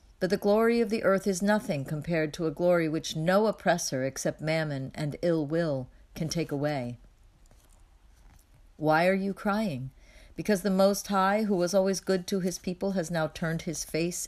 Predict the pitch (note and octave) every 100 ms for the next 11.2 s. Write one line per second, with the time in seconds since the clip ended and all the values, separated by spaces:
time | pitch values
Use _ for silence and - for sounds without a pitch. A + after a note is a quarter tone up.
0 | - D3+ D3+ - F3+ G3 - - - -
1 | D#3+ D#3+ D#3+ E3 F3 F3 - C#3 C#3+ D#3+
2 | E3 D#3 - - D#3 F3 F3+ D#3+ - F3
3 | E3+ - - C#3+ D3+ G3 A3+ C4+ - -
4 | - _ _ - _ - - F#3 - A#3
5 | A3+ A3+ A3 A3 A#3 A3+ G#3+ G#3+ A3+ A3
6 | G#3+ - G#3+ G#3 G3 G3+ - G#3 G#3+ A#3
7 | F3+ F3+ F3 - F3+ F#3 F3+ - F3 F3
8 | - G#3 - - - - - F#3+ F#3 F#3
9 | E3+ F#3 - G3 - F#3 - G3+ F#3 F3+
10 | F3+ F3+ G3+ G3 D#3+ D3+ D#3+ F3+ - G3
11 | G3+